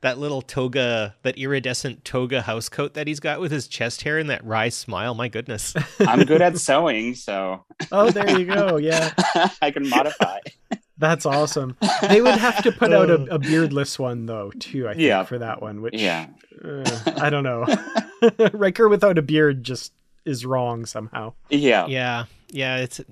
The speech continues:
Speaker 1: he's got a thin face without the beard. I like, I like the beard better. Gives him that commanding look. I,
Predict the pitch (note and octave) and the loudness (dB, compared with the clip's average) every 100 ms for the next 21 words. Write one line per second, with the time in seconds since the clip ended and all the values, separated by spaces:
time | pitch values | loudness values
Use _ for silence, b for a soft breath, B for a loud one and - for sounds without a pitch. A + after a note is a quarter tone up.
0 | D3 C3+ F3+ F#3 - - F3+ F3+ D#3 D3 | -10 -6 -2 0 -2 -4 -4 -4 -4 -4
1 | C3 - A#2 A2+ G2 F#2 F#2+ F#2 F#2+ G#2+ | -4 -6 -6 -6 -8 -12 -12 -10 -10 -8
2 | A#2+ - B2 C3 - A#2+ A#2 A2+ G2+ G2 | -8 -8 -6 -6 -8 -6 -4 -6 -6 -6
3 | F#2 F2+ _ F3 _ - A2 A2+ F#2+ - | -6 -10 _ -20 _ -14 -10 -8 -10 -8
4 | G#2+ G2+ G2 G2 F#2+ F#2 - B B B | -8 -8 -10 -12 -12 -14 -14 B B B
5 | - - G#3+ | -10 -2 -2